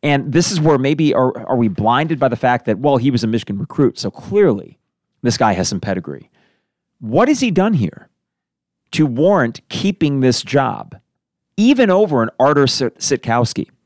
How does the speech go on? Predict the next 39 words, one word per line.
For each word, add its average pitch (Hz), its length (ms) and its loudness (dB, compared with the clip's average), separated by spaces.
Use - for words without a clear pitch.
who 143 120 4
I, 147 200 2
listen, 147 300 -2
I 120 100 0
understand. 117 340 -4
Sitkowski 156 720 0
isn't 139 340 -2
good. 143 340 2
I'm 110 160 -2
not 117 220 0
going 139 200 -4
to 113 60 -6
make 123 280 -4
the 107 80 -8
claim 135 400 -6
that 104 100 -6
he 104 240 0
is. - 480 -6
But - 100 0
can 170 140 0
we 160 80 4
sit 208 320 0
here 165 220 0
today, 127 540 -2
after 120 360 -4
all 170 240 4
the 170 100 0
tape 156 240 -2
that's 127 180 -4
out 117 120 2
on 107 80 0
both 127 180 -2
of 104 80 -4
these 90 160 -6
guys, - 380 -18
in 135 120 -2
an 127 160 0
Illinois 127 300 0
uniform? 120 540 -2